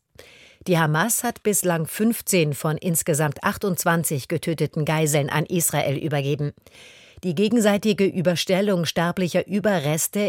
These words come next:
ist Teil des Waffenruheabkommens. Demnach soll Israel für jede zurückerhaltene getötete Geisel die Leichen von fünfzehn Palästinensern übergeben.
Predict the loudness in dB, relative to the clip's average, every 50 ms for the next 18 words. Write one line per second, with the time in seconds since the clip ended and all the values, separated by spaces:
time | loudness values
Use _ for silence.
0 | -2 -2 -4 -4 -4 -6 -6 -4 -2 0 2 2 2 2 0 0 0 2 0 0
1 | 0 0 -2 -2 0 0 0 0 0 -2 -4 -4 -4 -4 -2 -2 0 -2 -2 -4
2 | -6 -10 -14 -20 -20 -20 _ _ _ _ _ _ -2 0 2 2 2 2 0 0
3 | -2 -2 0 0 0 0 -2 -2 -2 -2 0 -2 -2 -2 0 0 2 0 0 0
4 | -2 -2 0 0 0 0 2 2 2 2 2 0 -2 0 0 0 -2 -4 -2 -2
5 | 0 0 2 2 0 0 0 0 0 0 2 0 0 0 0 -2 0 0 0 0
6 | 0 0 0 0 0 0 0 0 0 0 0 -2 -6 -20 -20 -20 -16 -8 -4 0
7 | 0 2 2 2 0 0 0 -2 -2 0 0 0 0 -2 -2 -2 0 0 0 0
8 | -2 -2 0 0 0 0 0 -2 0 0 0 0 0 0 0 0 2 2 2 0
9 | 0 0 -2 -2 -2 -4 -4 -4 -4 -4 -2 -2 -4 -4 -4 -8 -12